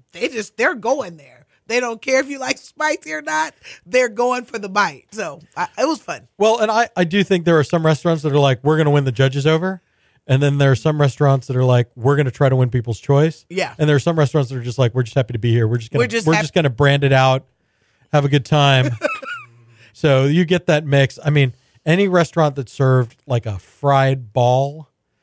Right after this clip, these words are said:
Speaker 2: like a crab cake or, like,
Speaker 1: Right.
Speaker 2: a that, that ain't gonna work with the judges, because by the time, no matter what you do,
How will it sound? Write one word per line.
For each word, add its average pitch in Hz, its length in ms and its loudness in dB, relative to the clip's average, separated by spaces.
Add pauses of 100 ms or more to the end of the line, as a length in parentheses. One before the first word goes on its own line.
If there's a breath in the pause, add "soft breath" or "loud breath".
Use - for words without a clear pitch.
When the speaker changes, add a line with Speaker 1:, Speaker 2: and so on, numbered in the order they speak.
(240)
Speaker 2:
like 120 200 -4
a 101 100 -4
crab 143 400 -2
cake 135 500 2
or, 110 160 -6
like, 110 200 -2
Speaker 1:
Right. 104 240 0
Speaker 2:
a 95 100 -8 (1160)
that, 165 300 0
that 170 140 4
ain't 180 120 0
gonna 147 120 0
work 135 220 0
with 123 100 0
the 113 80 -12
judges, 101 360 -2
because 113 300 -4
by 127 140 0
the 123 80 -2
time, 156 560 0 (300)
no 127 60 -4
matter 139 280 2
what 147 240 -2
you 175 140 0
do, 113 540 2